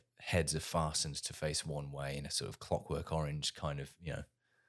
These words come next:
fixed view, point of view kind of vibe. And they can see shadows dancing on the wall. And as far as we're, they're aware, that's the world. You know, and then the cave, the, the philosopher breaks free, goes up,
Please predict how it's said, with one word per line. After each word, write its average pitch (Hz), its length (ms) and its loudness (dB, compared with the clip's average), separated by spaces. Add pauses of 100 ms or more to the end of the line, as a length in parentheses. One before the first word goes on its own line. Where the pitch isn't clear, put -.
(380)
fixed - 580 2
view, 85 300 0
point 85 320 0
of 80 80 0
view 78 400 4 (180)
kind 78 180 0
of 73 100 -4 (200)
vibe. 67 320 0 (920)
And 80 80 0
they 82 60 4
can 80 140 -2
see - 180 2
shadows 85 420 6
dancing 82 420 4
on 78 100 4
the 78 60 2
wall. 80 500 0 (2000)
And 104 80 6
as 98 100 10
far 104 200 12
as 98 100 6
we're, 101 220 10 (140)
they're 101 200 8
aware, 101 220 8
that's 101 300 6
the 110 100 2
world. 123 480 6 (560)
You 98 100 4
know, 87 80 6
and 90 100 2
then 92 140 4
the 92 100 2
cave, 101 520 8
the, 95 160 6
the 90 160 6
philosopher 95 440 4
breaks 85 340 6
free, 85 260 2
goes 82 300 6
up, - 320 2